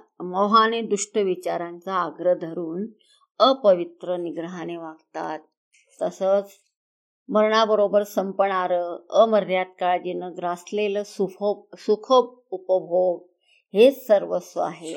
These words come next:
असा यांचा निश्चय झालेला असतो. आणि म्हणताय की ह्या व्यक्तीच्या जीवनात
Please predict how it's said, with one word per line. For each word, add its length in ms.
असा 260
यांचा 460
निश्चय 600
झालेला 460
असतो. 600
आणि 300
म्हणताय 400
की 520
ह्या 180
व्यक्तीच्या 600
जीवनात 480